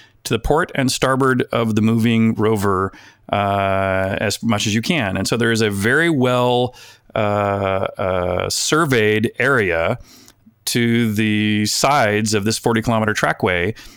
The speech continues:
that are well photographed and documented by the Lunokhod. And so I personally think that's the maximum legitimate claim that I can make, is not to the whole moon, but,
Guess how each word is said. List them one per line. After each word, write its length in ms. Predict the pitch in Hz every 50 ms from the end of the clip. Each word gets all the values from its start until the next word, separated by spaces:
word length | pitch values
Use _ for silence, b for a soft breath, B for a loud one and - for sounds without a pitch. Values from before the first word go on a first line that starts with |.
| B B
that 100 | - 107
are 100 | 107 107
well 260 | 101 101 107 104 101
photographed 640 | 98 - - 131 135 151 151 147 143 143 147 - -
and 160 | 156 127 131
documented 640 | 147 160 185 - - 107 107 104 107 107 110 107
by 160 | 110 107 107 107
the 80 | 107
Lunokhod. 560 | 104 110 104 104 - - - 80 87 - - - _ _ _ _ _ _ _ _ _ _ _ _ _ - - -
And 100 | 139 131
so 100 | 151 147
I 120 | 160 185
personally 400 | - - - - 240 - 185 165
think 160 | 151 147 135
that's 200 | - 139 147 -
the 140 | - 135 120
maximum 840 | 113 110 110 113 120 123 139 - - - 175 165 165 175 180 190 196 - B B B B B B B B B B B - - -
legitimate 680 | 113 113 120 107 98 110 120 131 135 151 151 - - -
claim 580 | - - - 131 110 101 98 95 95 101 110 110 - _ _ _ -
that 120 | 101 101
I 120 | 107 113
can 180 | 113 - 113 113
make, 300 | 127 117 98 92 107 -
is 300 | 95 98 95 90 - - b b b b b
not 420 | 104 101 104 110 117 139 - - -
to 100 | - 151
the 100 | 147 160
whole 180 | 139 160 175 185
moon, 520 | 180 156 131 127 120 123 143 185 202 202 _ b b b b b b b b b - - - - - - - _ -
but, 340 | 135 110 127 117 117 117 -